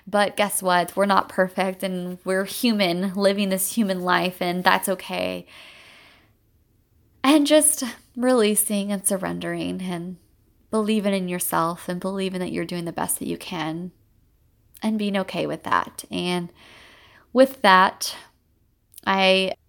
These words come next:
hope that this episode sparked interest for you in reflecting on why you make certain decisions and seeing if it really is coming and aligning with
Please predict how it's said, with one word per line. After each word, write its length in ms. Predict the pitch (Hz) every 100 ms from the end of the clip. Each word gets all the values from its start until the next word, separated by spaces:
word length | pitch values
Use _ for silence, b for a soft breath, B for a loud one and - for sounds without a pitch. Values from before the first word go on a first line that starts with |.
| _ _ _ _
hope 480 | 190 - 208 196 196
that 480 | 185 180 175 - - _
this 680 | 170 180 180 180 - - - _ _ _ _ _ _ _ _ _ _ -
episode 840 | 180 180 - 185 180 180 180 175 _ _ _ _ _ _ _
sparked 640 | - - - 214 202 196 -
interest 500 | 202 190 214 202 -
for 180 | - 190
you 500 | 202 196 196 185 190
in 260 | 190 185 185
reflecting 600 | 185 - 190 190 208 190
on 380 | 185 180 180 185 B B B B
why 280 | 190 196 196
you 220 | 190 196
make 300 | 196 202 202
certain 340 | - 208 208
decisions 640 | 196 - 196 190 196 190 190
and 360 | 190 190 -
seeing 320 | - 233 226 214
if 140 | 214
it 140 | 220
really 280 | 208 208 214
is 140 | 196 190
coming 460 | - 208 208 214
and 120 | 196 185
aligning 640 | 185 180 180 214 196 190
with 320 | 190 185 185